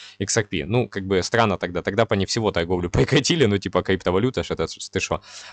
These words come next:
Ну, как бы эфир тоже, они ж там говорили, незарегистрированная ценная бумага. Ну, а по факту мы видим, что наехали только на X R P, поэтому как-то странно. Ripple разблокирует один миллиард X R P безусловного депонирования. А помните, Герри Генслер вообще сказал: «Биткоин мы трогать вообще не будем». Совпадение, да?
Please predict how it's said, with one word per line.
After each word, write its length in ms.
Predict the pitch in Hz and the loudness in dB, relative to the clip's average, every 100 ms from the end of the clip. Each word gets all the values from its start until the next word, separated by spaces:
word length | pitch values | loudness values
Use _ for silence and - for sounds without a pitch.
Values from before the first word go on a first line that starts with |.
| - | -2
Ну, 100 | 104 | 0
как 140 | 92 | 2
бы 120 | 92 | 4
эфир 220 | 92 151 - | 4 4 4
тоже, 220 | 117 110 | 4 4
они 120 | 101 | 2
ж 80 | - | 0
там 120 | 95 | 0
говорили, 240 | 92 92 | 2 2
незарегистрированная 680 | 90 87 92 95 - 90 85 | 0 0 0 0 0 0 0
ценная 240 | 82 92 87 | 0 0 0
бумага. 320 | 87 85 82 | 0 0 0
Ну, 220 | 113 104 | -4 -4
а 140 | - 87 | -4 -2
по 100 | - | 0
факту 280 | 107 - | 0 -2
мы 100 | 85 | -4
видим, 200 | 85 92 | -4 -4
что 220 | 85 85 78 - | -2 -4 -6 -6
наехали 460 | 90 92 90 90 | 0 0 0 -2
только 220 | 82 87 | -4 -2
на 80 | 87 | -2
X 160 | 90 - | -2 -4
R 60 | |
P, 160 | - 85 | -4 -8
поэтому 360 | - 85 87 82 | -2 -2 -2 -4
как-то 240 | - - | -4 -4
странно. 380 | - 98 82 69 - - | 0 2 0 -4 -12 -4
Ripple 300 | - 123 117 | 0 2 4
разблокирует 500 | 104 101 104 120 98 | 4 2 2 4 2
один 180 | 95 101 | 2 2
миллиард 300 | 95 92 - | 4 2 0
X 140 | 98 104 | -4 -4
R 80 | |
P 120 | - 101 | 0 0
безусловного 520 | 90 - 98 90 87 | 0 -2 0 2 0
депонирования. 580 | 92 117 160 156 123 101 | 0 2 4 4 2 2
А 80 | - | 0
помните, 340 | 104 127 110 95 | 2 2 2 2
Герри 220 | 101 95 | 2 4
Генслер 320 | 107 101 92 | 2 2 0
вообще 220 | 90 90 | 0 -2
сказал: 180 | - 85 | 2 0
«Биткоин 380 | 87 - 117 95 | 0 4 4 4
мы 80 | 92 | 2
трогать 320 | 92 85 90 | 2 2 2
вообще 240 | 95 160 | 2 4
не 80 | 160 | 2
будем». 260 | 131 120 101 | 2 0 0
Совпадение, 540 | 113 - 98 90 85 | 0 0 0 2 2
да? 160 | 104 | 0